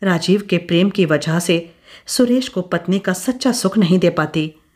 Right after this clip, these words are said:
अम्मा पापा तक मेरी चरित्रहीनता की कहानी के साथ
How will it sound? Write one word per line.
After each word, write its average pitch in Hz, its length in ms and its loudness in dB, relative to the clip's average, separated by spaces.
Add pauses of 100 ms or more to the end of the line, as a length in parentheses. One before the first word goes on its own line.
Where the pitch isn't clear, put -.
(560)
अम्मा 233 280 6
पापा 190 340 -2
तक 180 280 -4 (260)
मेरी 180 260 4
चरित्रहीनता 180 800 0
की 185 140 0
कहानी 160 380 0
के 175 140 0
साथ 165 220 -2